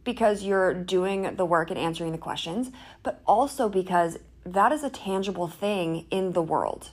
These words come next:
right? It's on the paper, which means that you can come back to it any time. It's always gonna be there, so your brain doesn't have to physically or energetically hold on to that information anymore. So there's a few reasons I say to do this. So yes, those two things are important, but the reason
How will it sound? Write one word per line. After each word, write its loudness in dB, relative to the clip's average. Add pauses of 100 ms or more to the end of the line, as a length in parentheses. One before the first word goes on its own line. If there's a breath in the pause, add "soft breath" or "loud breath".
right? 4
It's -2
on 4
the 4
paper, -6 (340 loud breath)
which -4
means 2
that 2
you -2
can -2
come 0
back 6
to -2
it -2
any 0
time. 0 (200 loud breath)
It's -6
always 6
gonna 0
be 0
there, 2
so -4
your 2
brain -2
doesn't 0
have -2
to -4
physically 0
or 0
energetically 0
hold 0
on 2 (320 loud breath)
to 0
that 6
information 0
anymore. -10 (840 loud breath)
So 4
there's 6
a -2
few 2
reasons 2
I 6
say 0
to 0
do -2
this. -2
So 0
yes, 2
those -2
two -4
things -4
are -4
important, -4
but -4
the -2
reason 0